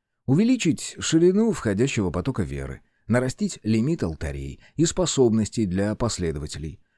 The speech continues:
поднять объём пула жрецов и паствы. Мне это всё пока что не поможет.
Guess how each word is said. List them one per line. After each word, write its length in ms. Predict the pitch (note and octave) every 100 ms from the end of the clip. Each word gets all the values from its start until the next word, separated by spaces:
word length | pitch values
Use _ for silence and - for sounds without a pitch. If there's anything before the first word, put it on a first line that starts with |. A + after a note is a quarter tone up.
| _
поднять 340 | A#3 F3 C4 A3+
объём 400 | F3+ D3+ F3+ E3+
пула 240 | A#3+ A#3
жрецов 480 | B2+ B2+ - G#3 A2+
и 60 |
паствы. 580 | F2 A2 G2+ A2 G2+ F#2+ _ -
Мне 320 | C3+ G3+ B3+
это 240 | A3+ G3+
всё 320 | D#3 G3+ A3 F3+
пока 300 | C#3 F#3 E3
что 340 | - C3 A2
не 160 | A2+ C3
поможет. 500 | B2+ D3+ F2+ -